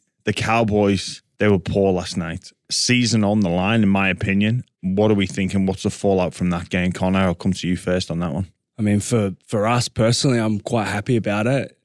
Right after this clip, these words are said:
Speaker 2: You know, we, we needed those guys to, to lose for us to still sort of be a chance. So,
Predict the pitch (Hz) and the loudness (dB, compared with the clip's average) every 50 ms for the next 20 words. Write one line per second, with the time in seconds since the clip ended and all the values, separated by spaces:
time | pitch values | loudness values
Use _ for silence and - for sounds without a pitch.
0 | _ _ 90 104 101 107 113 110 104 104 104 101 107 107 101 113 - 117 120 113 | _ _ -10 -8 -4 -2 0 2 2 2 2 2 2 2 2 0 0 0 0 2
1 | 113 113 110 107 92 110 104 107 101 - - 113 107 107 101 - - - 110 101 | 2 2 2 0 0 2 2 2 0 2 2 2 2 2 2 0 -2 0 2 2
2 | 98 95 95 90 85 - _ _ _ - - - - - - _ _ _ - - | 4 2 2 0 -2 -6 _ _ _ -20 -20 -20 -20 -20 -20 _ _ _ -2 0
3 | 131 113 107 110 123 139 131 110 - - - 117 113 107 101 104 - - - 110 | 2 4 6 6 6 4 4 2 0 0 0 2 2 2 0 -2 -4 -2 0 2
4 | 104 101 101 95 87 - _ _ _ - - - - 120 107 - - - 107 101 | 2 2 2 0 -4 -8 _ _ _ -14 -12 -4 -2 -2 -2 -2 -2 0 0 0
5 | 85 104 98 98 95 - - 101 101 110 104 92 - - - - 101 95 95 92 | 2 2 0 0 0 -2 -2 -2 0 0 0 0 -2 -4 -4 -2 -2 -2 -2 -2